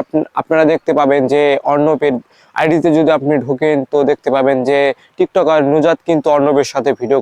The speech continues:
করছে। আবার রাহাবার ইসলাম, তার আইডিতে যদি আপনারা যান তো দেখতে পাবেন যে রাহাবারের সাথে কিন্তু ভিডিও করছে। তো এভাবেই কিন্তু টিকটকার নুজাত কিন্তু জনপ্রিয়তা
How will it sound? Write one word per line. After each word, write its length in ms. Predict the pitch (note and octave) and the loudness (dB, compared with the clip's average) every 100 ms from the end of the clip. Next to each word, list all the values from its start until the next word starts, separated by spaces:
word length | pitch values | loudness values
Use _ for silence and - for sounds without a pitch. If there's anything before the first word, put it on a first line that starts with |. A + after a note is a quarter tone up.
| - | -2
করছে। 300 | A#2+ - C3 B2+ A#2 | -6 -4 -2 0 0
আবার 220 | B2+ B2+ A#2+ _ - - A#2 | 0 -2 -4 _ -20 -8 -4
রাহাবার 360 | C3 C#3+ C#3+ C#3 | -2 0 0 0
ইসলাম, 300 | - D3 C#3 C3 A#2+ | -2 -2 -2 -2 -2
তার 140 | C#3 C#3 | 0 0
আইডিতে 260 | C3+ C3 B2+ | 0 -2 -2
যদি 140 | C3 C3 B2+ | 0 0 -2
আপনারা 260 | C3 C3 B2+ | -2 -2 0
যান 200 | C3+ C#3 B2+ | 0 -2 -2
তো 40 | C#3 C3+ | -2 -2
দেখতে 180 | - C3+ | -2 -2
পাবেন 200 | D3 C#3+ C3+ | 0 0 0
যে 80 | D#3+ E3+ - - - | -2 -2 -8 -12 -4
রাহাবারের 460 | D3 F3 F#3+ G3 F#3+ - | -2 0 2 2 0 -2
সাথে 180 | F3 F#3 | 0 2
কিন্তু 180 | F3+ E3 B2+ | 2 2 0
ভিডিও 200 | C3 C#3 A2+ | 0 0 0
করছে। 300 | G#2 - G2 E2 _ _ _ - _ | -6 -6 -16 -18 _ _ _ -20 _
তো 80 | F3 G3+ | 0 2
এভাবেই 340 | A3+ A#3+ C#4 A#3 | 4 4 4 4
কিন্তু 260 | C4 B3+ C#4 A#3 | 4 4 2 2
টিকটকার 420 | A#3+ A3 G#3+ G#3+ F#3+ | 0 2 2 4 4
নুজাত 260 | F3+ F#3+ - - | 4 2 0 0
কিন্তু 300 | A3 G#3 A#3 G3 | 2 2 2 2
জনপ্রিয়তা 560 | F#3+ F#3 - F#3 D#3 | 2 0 2 2 2